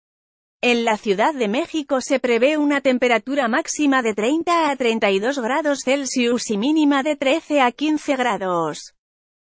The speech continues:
Para el Estado de México se pronostica temperatura máxima de veintiocho a treinta grados y mínima de cinco a siete grados.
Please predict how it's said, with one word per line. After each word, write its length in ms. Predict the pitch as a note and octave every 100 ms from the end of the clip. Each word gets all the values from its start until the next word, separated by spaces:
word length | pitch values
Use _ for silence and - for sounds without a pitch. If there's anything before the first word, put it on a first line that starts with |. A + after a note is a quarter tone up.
| _ -
Para 320 | A#3+ A3 F#3+
el 100 | F3
Estado 500 | F#3+ - A3 A3+ A#3
de 140 | A3 G3+
México 500 | D4 - D#4 C#4+ B3+
se 200 | C4 A3+
pronostica 760 | A3+ G#3 F#3+ - B3+ D4 C4
temperatura 800 | G#3 F#3+ G3 F3+ E3 A3+ C4 A3
máxima 560 | A#3+ E4 - D4+ C4+ B3+
de 120 | A3+
veintiocho 640 | G3+ E3+ F#3+ B3 - G#3
a 80 | E3+
treinta 480 | - B3+ D#4 C#4+ A#3+
grados 480 | B3+ D4 C4+ B3+
y 80 | A3
mínima 480 | G3+ D4+ D#4 C#4+ C4+
de 140 | A3+
cinco 480 | G3 C4+ D#4+ D4 D4+
a 120 | C#4
siete 420 | B3 C#4 A3 A3+ A3
grados. 720 | G3+ F#3 F3+ E3 G#2+ -